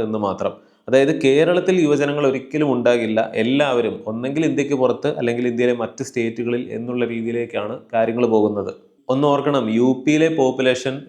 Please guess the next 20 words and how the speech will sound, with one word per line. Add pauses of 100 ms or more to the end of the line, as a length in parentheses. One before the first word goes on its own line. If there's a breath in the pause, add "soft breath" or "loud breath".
(120)
ഏകദേശം
ഇരുപത്തിനാല് (140)
കോടിയാണ്. (400)
മഹാരാഷ്ട്രയിൽ
പതിമൂന്ന്
കോടിയുണ്ട്, (280)
ബീഹാറിലും
ഒരു
പതിമൂന്ന്
കോടിയുണ്ട്, (180)
വെസ്റ്റ്
ബംഗാളിൽ (100)
പത്ത്
കോടിയുണ്ട്, (320)
മധ്യപ്രദേശിൽ
ഒമ്പത്
കോടിയുണ്ട്, (200)
തമിഴ്നാട്ടിൽ
എട്ട്
കോടി